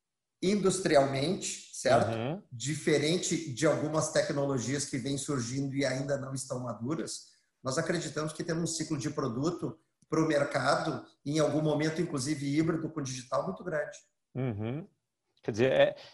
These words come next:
Speaker 2: é inexorável, todo mundo vai acabar apresentando uma solução híbrida com digital. Não tem isso.
Speaker 1: Exatamente.
Speaker 2: Uhum. Legal. E, e, e, e vo-, a gente viu,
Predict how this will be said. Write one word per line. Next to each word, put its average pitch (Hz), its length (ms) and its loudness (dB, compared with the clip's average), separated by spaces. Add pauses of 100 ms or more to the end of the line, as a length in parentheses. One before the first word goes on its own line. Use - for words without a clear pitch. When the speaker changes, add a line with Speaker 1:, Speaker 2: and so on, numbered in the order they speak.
Speaker 2:
é 147 140 6
inexorável, 160 680 6
todo 160 240 2
mundo 160 260 2
vai 143 180 8
acabar 131 340 6
apresentando 123 500 0
uma 127 140 2
solução 123 460 -4
híbrida 120 340 2
com 127 180 -4
digital. 104 640 2 (100)
Não 98 140 -8
tem 101 420 -8 (720)
isso. 117 220 0
Speaker 1:
Exatamente. - 600 2
Speaker 2:
Uhum. 127 420 -4 (960)
Legal. 104 520 4
E, 147 100 4
e, 156 400 0
e, 156 400 2
e 147 40 2
vo-, 139 200 -4
a 147 80 6
gente 175 300 -2
viu, 127 640 4